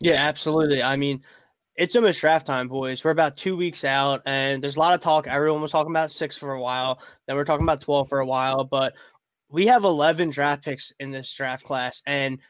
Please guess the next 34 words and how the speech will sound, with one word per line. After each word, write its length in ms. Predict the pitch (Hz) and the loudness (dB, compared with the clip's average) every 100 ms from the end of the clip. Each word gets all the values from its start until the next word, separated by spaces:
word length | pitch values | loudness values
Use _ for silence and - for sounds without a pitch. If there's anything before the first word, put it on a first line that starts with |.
| _ _ 156 | _ _ -2
we 200 | 202 185 | 0 0
really 560 | 135 147 165 175 165 | 0 2 4 4 2
need 260 | 143 147 139 | 0 -2 -4
to 80 | 139 | -4
get 300 | 147 143 - | -2 -2 -2
some 480 | 151 143 135 127 127 | -4 -2 -4 -8 -4
really 300 | 143 175 170 | 0 0 0
talented 760 | 156 147 151 143 160 151 147 - | -2 0 -2 -4 -2 0 -2 -6
and 140 | 139 | -8
cost-effective 720 | - 147 139 139 139 131 131 | -2 -2 -2 -4 -4 -4 -10
guys. 440 | 135 131 135 131 123 | -4 0 0 -2 -4
So 240 | 135 127 - - - | -4 -4 -6 -12 -2
this 120 | 190 | 2
is 40 | 254 | 2
gonna 120 | 226 | 2
be 120 | 233 | 2
a 40 | |
huge 280 | 202 214 - | 0 -2 -4
draft 300 | 165 180 185 | 0 2 0
class, 380 | - 139 135 - 139 | -2 -2 -2 -4 -4
and 240 | 147 143 - - | -4 -6 -12 -8
we're 100 | 151 | 2
talking 220 | 220 247 | 2 4
about 200 | 208 165 | 2 2
day 160 | 190 190 | 0 0
three 220 | 170 160 | -4 -6
picks 360 | - 170 156 | 0 0 0
because 480 | - 135 147 135 139 - _ - | -8 -8 -4 -4 -6 -12 _ 0
not 180 | 190 208 | 4 6
only 200 | 226 220 | 6 6
have 160 | 165 | 4
day 160 | 160 180 | 2 0
three 240 | 180 180 | 0 -2
pick 240 | 170 170 | 0 -4